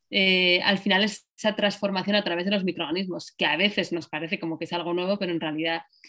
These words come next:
los quesos, el vino, eh, los yogures, todos estos alimentos,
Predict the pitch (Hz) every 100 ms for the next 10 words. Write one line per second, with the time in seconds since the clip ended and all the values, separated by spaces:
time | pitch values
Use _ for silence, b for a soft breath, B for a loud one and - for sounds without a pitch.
0 | b - 165 - 190 180 185 180 180 -
1 | 165 160 190 190 175 180 - b b -
2 | 175 170 165 165 165 170 175 170 220 202
3 | 208 202 185 175 196 190 185 190 185 202
4 | 208 -